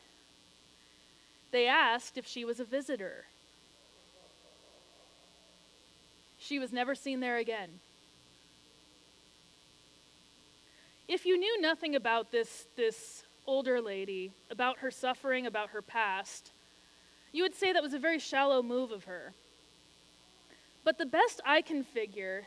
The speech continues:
thinking through her history and the pieces I have of it from, from the family who survive her, is that the church was her family. The church was where she found belonging.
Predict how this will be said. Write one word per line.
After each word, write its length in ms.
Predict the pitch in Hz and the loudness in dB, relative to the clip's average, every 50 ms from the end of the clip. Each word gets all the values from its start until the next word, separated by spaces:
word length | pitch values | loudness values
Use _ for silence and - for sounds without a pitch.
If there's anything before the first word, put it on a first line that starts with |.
| - - | -10 -6
thinking 360 | - 302 330 311 359 359 339 | -4 -4 -4 -4 -4 -4 -4
through 400 | 277 - 285 285 285 294 302 311 | -6 -6 -4 -2 -2 -2 -2 0
her 140 | 269 285 262 | 2 2 2
history 540 | 240 240 240 240 - - - 269 262 262 254 | 2 2 -2 -2 -4 -6 -2 0 2 2 2
and 120 | 240 233 | 2 0
the 40 | 226 | -2
pieces 440 | - - 277 269 262 - 285 247 240 | -4 -4 -4 -4 -4 -4 -6 -2 0
I 120 | 247 226 | 0 0
have 280 | 220 208 220 226 226 220 | 0 2 2 2 2 2
of 160 | 233 214 196 | -2 -4 -4
it 240 | 208 202 202 208 208 - - - | -4 -4 -4 -4 -6 -10 -10 -8
from, 300 | 226 214 208 208 214 208 - | -8 -6 -6 -8 -12 -8 -4
from 480 | 240 226 214 208 208 202 202 202 196 - - | -4 -2 -2 -4 -6 -10 -12 -14 -16 -10 -10
the 60 | 240 | -10
family 380 | 226 - 240 233 233 233 233 226 | -6 -2 -2 -2 -2 -2 -4 -6
who 100 | 220 220 | -6 -8
survive 460 | 208 - 214 185 190 196 196 202 196 | -8 -8 -8 -6 -6 -4 -4 -6 -6
her, 260 | 202 196 180 180 190 - - - - - - - - - - - - - - - - - - - - - - - - - - | -6 -8 -8 -8 -10 -12 -16 -20 -20 -20 -20 -20 -20 -20 -20 -20 -20 -20 -20 -20 -20 -20 -20 -20 -20 -20 -20 -20 -20 -10 -8
is 120 | 277 302 | -6 -2
that 200 | 254 330 320 - | 0 0 0 0
the 80 | - 330 | -2 -8
church 560 | - - - - 392 403 415 403 - - - - - | -8 -8 0 2 4 4 4 2 0 -8 -12 -12 -2
was 280 | 240 277 285 294 285 - | 0 2 2 2 0 0
her 160 | 311 294 277 | 0 -2 -2
family. 840 | - - - 262 269 269 277 277 262 240 214 202 170 147 - - - - - - - - - - - - - - - - - - - - - - - - - - - - - - - - - - | -2 -4 -6 -2 0 2 2 2 0 -2 -4 -6 -10 -12 -16 -20 -20 -20 -20 -20 -20 -20 -20 -20 -20 -20 -20 -20 -20 -20 -20 -20 -20 -20 -20 -20 -20 -20 -20 -20 -20 -20 -20 -20 -20 -20 -12 -10
The 80 | 285 269 | -8 -8
church 500 | 240 - - 381 381 415 392 - - - - | -6 -2 0 2 4 4 2 0 -4 -6 -2
was 180 | 311 302 277 262 | -2 -2 0 2
where 240 | 220 277 285 311 311 | 4 6 6 6 4
she 220 | 311 - 311 269 | 2 -4 -6 -4
found 380 | - - 262 254 254 254 240 208 | -2 -2 -2 0 0 -2 -4 -4
belonging. 600 | 262 247 233 233 240 247 247 240 208 180 170 | -6 -4 -2 -2 -2 0 -2 -2 -6 -8 -12